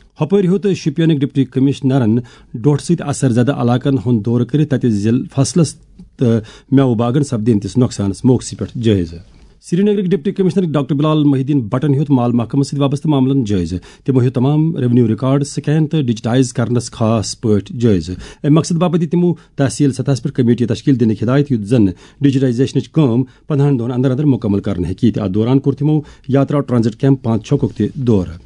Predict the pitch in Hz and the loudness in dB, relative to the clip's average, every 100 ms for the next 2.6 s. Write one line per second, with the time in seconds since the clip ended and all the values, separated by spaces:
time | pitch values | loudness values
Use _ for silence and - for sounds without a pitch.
0 | - 135 143 214 - 202 180 196 175 170 | -18 -4 0 0 0 0 0 -2 0 0
1 | 180 185 156 139 151 147 156 160 160 147 | 0 -2 -2 -2 0 0 0 0 0 -2
2 | 135 165 - 143 143 147 | -2 -2 -4 -4 0 0